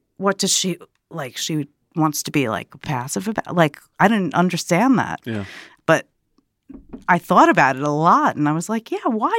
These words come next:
Speaker 1: does she have to fucking deal with, you know, the patriarchy on
Speaker 2: Right.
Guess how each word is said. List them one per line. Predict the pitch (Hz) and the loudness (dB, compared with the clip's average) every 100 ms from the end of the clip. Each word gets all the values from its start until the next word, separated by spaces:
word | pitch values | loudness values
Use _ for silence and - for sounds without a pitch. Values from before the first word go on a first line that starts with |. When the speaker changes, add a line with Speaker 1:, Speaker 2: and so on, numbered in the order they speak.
| - | 0
Speaker 1:
does | 523 640 | 0 0
she | - 220 | 2 0
have | 143 147 - - | 0 -4 -6 -10
to | |
fucking | 143 131 113 127 123 120 127 - - - - - _ | -10 -8 -10 -10 -10 -8 -10 -12 -18 -20 -20 -20 _
deal | - 180 170 | 2 4 2
with, | 151 156 151 139 - - - _ _ | 2 0 0 -4 -10 -12 -16 _ _
you | 233 214 | 2 4
know, | 165 | 4
the | 151 | 2
patriarchy | - 208 208 185 160 - 165 151 | -2 -2 2 4 4 2 2 4
on | |
Speaker 2:
Right. | 190 | 4